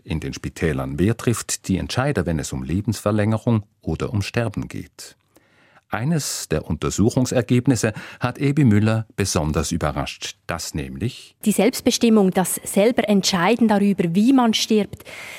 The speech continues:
Speaker 2: das steht bei sehr vielen Patienten nicht im Vordergrund.
Speaker 1: Im Erwachsenenschutzgesetz hingegen steht die Selbstbestimmung im Vordergrund. Das sei insgesamt sehr nachvollziehbar, aber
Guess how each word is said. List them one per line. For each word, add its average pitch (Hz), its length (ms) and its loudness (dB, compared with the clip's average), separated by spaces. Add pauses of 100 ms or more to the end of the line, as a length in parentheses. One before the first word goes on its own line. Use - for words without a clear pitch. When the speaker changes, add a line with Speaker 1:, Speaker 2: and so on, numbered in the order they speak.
Speaker 2:
das - 280 -2
steht 214 280 0
bei 190 220 2
sehr 220 260 2
vielen 220 320 4
Patienten 196 520 4
nicht 196 240 2
im 196 100 6
Vordergrund. 165 680 0 (360)
Speaker 1:
Im 113 300 4
Erwachsenenschutzgesetz 87 1300 0
hingegen 160 580 4 (140)
steht - 600 -4
die 76 60 -2
Selbstbestimmung 78 840 -2
im 80 120 -4
Vordergrund. 71 760 -4 (500)
Das - 260 -4
sei 160 420 0
insgesamt 156 840 2
sehr 95 300 2
nachvollziehbar, 85 920 -2
aber 76 520 -4